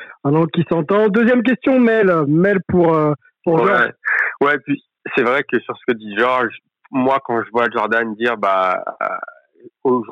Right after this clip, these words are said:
Speaker 2: jour d'aujourd'hui, même aujourd'hui, je peux toujours pas accepter qu'on n'ait pas eu cette, cette opportunité. C'est là où, encore une fois, on voit le, bah, le compétiteur qu'il était et que lui, ben, bien sûr qu'il pensait qu'ils allaient pouvoir gagner un,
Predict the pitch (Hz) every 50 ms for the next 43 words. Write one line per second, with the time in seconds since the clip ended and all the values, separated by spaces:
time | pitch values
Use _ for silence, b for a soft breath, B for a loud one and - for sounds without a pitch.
0 | - _ _ 127 127 123 127 120 117 123 120 117 113 120 131 131 127 131 131 139
1 | 135 127 127 120 117 113 123 127 - - - - - - 123 123 120 - - 120
2 | 113 104 - - 107 - 127 120 - 117 104 98 - - 104 107 107 - 110 98
3 | - - 95 - - 110 - 104 - - 101 - - - 101 101 95 - 131 135
4 | 127 B B B B B B B B B B B B _ _ _ _ _ _ _
5 | - 113 104 117 123 127 120 110 104 101 110 98 101 104 104 - - - 120 113
6 | 104 101 95 104 104 104 101 98 92 92 92 92 98 - - - - - - -
7 | - - 98 95 95 - - 113 - - 113 - _ - - 123 - - - 127
8 | 123 127 127 - 160 156 127 110 - - 107 120 139 120 98 98 101 101 98 95
9 | 117 123 135 131 - - 190 196 175 - - - - - 127 127 117 - 139 127
10 | - - 110 107 104 104 104 - - 110 107 110 110 107 110 104 104 107 110 113
11 | 110 107 98 92 92 90